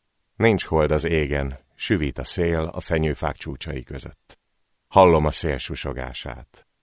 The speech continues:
Fényesen ragyognak a csillagok. Hangosan felnevetek, ahogy újra beszívom a friss levegőt. Felnézek a kutyacsillagra, és köszönök neki. „Ene Anisnabe.”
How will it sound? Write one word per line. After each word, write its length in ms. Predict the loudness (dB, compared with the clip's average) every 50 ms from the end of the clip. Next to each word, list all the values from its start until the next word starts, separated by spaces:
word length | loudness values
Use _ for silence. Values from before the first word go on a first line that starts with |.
| _ _ _ _ _ _ _
Fényesen 560 | 0 2 2 4 4 2 0 0 0 -2 0
ragyognak 520 | 0 0 0 0 -2 -2 -2 -4 -4 -6
a 80 | -8 -10
csillagok. 760 | -8 -8 -8 -6 -6 -8 -8 -10 -12 -16 _ _ -20 -20 _ _ _ _ _ _ _ _ _ _ _ _ _ _ _
Hangosan 540 | -2 2 2 4 4 4 2 2 2 0
felnevetek, 600 | 2 4 4 4 4 4 2 0 0 0 0 -2
ahogy 260 | 0 0 0 0 0 0
újra 280 | 0 0 2 2 2
beszívom 540 | 2 2 0 0 -2 -4 -4 -2 -2 -2 -4
a 60 | -4
friss 320 | -6 -6 -6 -6 -6 -6 -8
levegőt. 720 | -8 -6 -6 -6 -8 -8 -10 -12 -12 -16 _ _ -20 -20 _ _ _ _ _ _ _ _ _ _ _ _
Felnézek 600 | -2 2 4 4 6 6 4 4 2 0 -2 -2
a 80 | -6
kutyacsillagra, 800 | -4 -4 -4 -2 -2 -4 -2 -2 -2 0 0 0 0 0 -2 -2
és 180 | -2 -4 -6 -6
köszönök 480 | -4 -4 -6 -4 -6 -10 -10 -10 -12
neki. 420 | -12 -14 -14 -14 -16 -20 -20 -20 _ _ _ _ _ _ _ _ _ _ _ _ _ _ _ _ _ _ _
„Ene 340 | -2 0 0 0 0 -2 -2
Anisnabe.” 760 | -4 -2 -2 -2 -4 -4 -6 -6 -6 -6 -8 -10 -10 -12 -14